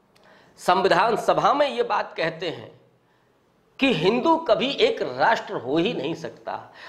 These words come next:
और इसलिए नहीं हो सकता है क्योंकि हिंदू तमाम, उन्हें हजारों जातियों में विभाजित है,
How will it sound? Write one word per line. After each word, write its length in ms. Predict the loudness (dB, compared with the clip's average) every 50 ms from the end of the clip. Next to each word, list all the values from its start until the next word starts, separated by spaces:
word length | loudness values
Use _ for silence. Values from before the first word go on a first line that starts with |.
| -2 0
और 140 | 2 4 4
इसलिए 360 | 4 2 2 2 2 2 2
नहीं 140 | 2 2 2
हो 140 | 2 0 0
सकता 400 | -2 -6 -8 -8 -6 -4 -4 -4
है 260 | -6 -10 -16 -20 -20 _ _ _ _ _ _ _ _ _ _ _ 0
क्योंकि 340 | 2 2 4 2 0 -2 -2
हिंदू 760 | -2 -2 0 0 2 2 4 4 4 2 0 -2 -4 -12 -18 -20 -20 -20 _ _ _ _ _ _ _ _ _ _ _ _ -4 2 4
तमाम, 500 | 4 6 6 6 4 4 4 4 4 4
उन्हें 220 | 4 4 2 2 2 2
हजारों 520 | 2 2 4 2 2 2 2 2 0 2
जातियों 460 | 2 2 2 2 0 -2 -6 -6 -6
में 120 | -6 -6 -6
विभाजित 560 | -8 -10 -12 -12 -14 -14 -14 -14 -14 -16 -18 -20
है, 220 | -20 -20 -20 _